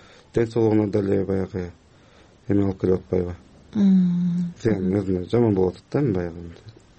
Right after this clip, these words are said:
Speaker 2: Баланын ден соолугуна зыян болушу мүмкүнбү?
Speaker 1: Кесарево болушу мүмкүн,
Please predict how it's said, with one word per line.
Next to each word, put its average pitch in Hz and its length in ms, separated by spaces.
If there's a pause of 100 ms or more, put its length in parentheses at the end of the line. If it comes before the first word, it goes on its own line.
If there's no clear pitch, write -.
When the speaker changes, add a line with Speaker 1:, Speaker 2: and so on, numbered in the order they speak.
(240)
Speaker 2:
Баланын 214 380
ден 196 140
соолугуна 190 520
зыян 190 260
болушу 190 280
мүмкүнбү? 196 400
Speaker 1:
Кесарево 107 600 (300)
болушу 113 380
мүмкүн, 110 400